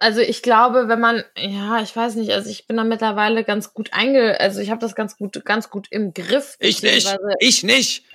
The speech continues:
Speaker 2: Ich nicht! Und es regt mich auf. Entschuldigung.
Speaker 1: Ja, ich
Speaker 2: Entschuldigung, hatte kurz einen
Speaker 1: Ja, ich,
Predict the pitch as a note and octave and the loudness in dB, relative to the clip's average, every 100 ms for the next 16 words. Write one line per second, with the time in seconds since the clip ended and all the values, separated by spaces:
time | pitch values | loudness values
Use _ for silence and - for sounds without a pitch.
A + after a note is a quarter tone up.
0 | - _ - A#2+ E3+ F#3 F3 F#3+ F3+ B2+ | -20 _ -14 -4 0 2 4 4 4 0
1 | A2+ B2+ B2 A#2+ F2 F2+ - _ - - | 0 -4 -8 -10 -14 -14 -16 _ -20 -20
2 | - E2+ - G3+ A3 A#3+ - A#3+ - - | -16 -10 -6 -2 2 2 0 -4 -4 -4
3 | - - G#2 G2 F#2+ - F#2 F#2+ _ _ | -2 -4 -6 -10 -10 -12 -16 -18 _ _
4 | _ _ _ - A#3+ A#3 C4 C4+ C4 - | _ _ _ -2 0 2 4 4 4 0
5 | - - - | -4 -6 -10